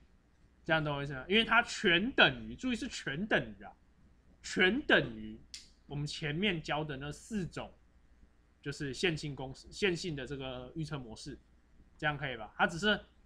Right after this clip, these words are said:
原理不一样，但殊途同归，最后得到一样的结果。好，那我们今天要教大家第二个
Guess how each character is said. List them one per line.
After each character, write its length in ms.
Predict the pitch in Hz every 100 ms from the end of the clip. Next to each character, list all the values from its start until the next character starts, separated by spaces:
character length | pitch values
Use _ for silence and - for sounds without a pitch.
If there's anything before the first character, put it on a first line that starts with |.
| _ _ - - 170
原 260 | 190 247
理 140 | 311 165
不 200 | 214 185
一 40 |
样， 240 | 190 156 165
但 140 | 175
殊 200 | - 196
途 160 | - 147
同 200 | 147 139
归， 200 | 143 143
最 180 | 143 170
后 160 | 170
得 160 | 151 127
到 180 | 151 131
一 60 |
样 160 | 123 131
的 80 | 113
结 180 | 107 107
果。 160 | 110 - _ _ - - - - - - - _ - - -
好， 120 | 240
那 120 | 359 392
我 60 |
们 60 | 233
今 120 | 247
天 100 | 269
要 60 | 262
教 180 | 240
大 100 | 240
家 220 | 220 214 220
第 240 | 302 285 240
二 360 | 269 262 220 165
个 340 | 165 143